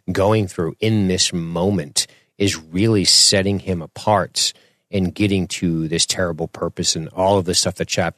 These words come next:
started back in chapter one with Mohiam's predictions for him.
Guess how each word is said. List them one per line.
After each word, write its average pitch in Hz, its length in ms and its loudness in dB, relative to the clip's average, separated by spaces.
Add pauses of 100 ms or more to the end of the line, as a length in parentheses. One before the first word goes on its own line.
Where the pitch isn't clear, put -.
(140)
started 92 400 0
back 87 260 -4
in 82 60 -14
chapter 87 360 -4
one 92 300 0
with 82 140 -6
Mohiam's 82 640 -2
predictions 85 640 -2
for 76 140 -6
him. - 280 -16